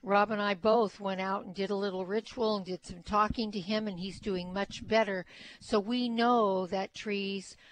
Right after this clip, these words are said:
are, you know, sentient beings,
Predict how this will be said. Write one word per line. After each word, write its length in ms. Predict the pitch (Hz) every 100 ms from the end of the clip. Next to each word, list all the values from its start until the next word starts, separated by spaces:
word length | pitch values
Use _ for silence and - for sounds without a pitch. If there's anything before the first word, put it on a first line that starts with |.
| - _
are, 420 | - 185 175 175 -
you 140 | 202
know, 120 | 190
sentient 640 | 156 214 196 - 214 220 226
beings, 680 | 247 220 196 254 - -